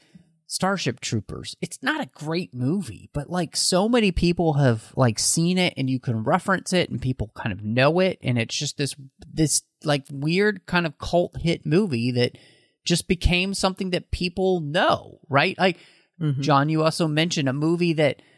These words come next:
Speaker 1: it's not good, but you can make jokes about it, and everybody knows it, is Showgirls, right? Like, um, so, and yeah,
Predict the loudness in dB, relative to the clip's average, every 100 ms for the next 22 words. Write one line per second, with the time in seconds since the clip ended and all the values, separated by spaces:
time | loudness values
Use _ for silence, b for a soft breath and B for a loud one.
0 | b b _ _ _ -6 -6 -6 -6 -2
1 | -2 -2 0 4 4 2 -2 -4 -4 -4
2 | -4 -4 -4 -4 -2 0 0 0 -2 -2
3 | -4 -2 -2 0 -2 -4 -2 -2 0 -2
4 | -4 -2 2 6 6 4 2 0 -4 0
5 | 4 6 4 2 0 2 2 -2 -10 -2
6 | 0 2 0 -2 -4 _ _ _ -8 0
7 | 4 4 2 b b b 0 0 -4 0
8 | 2 2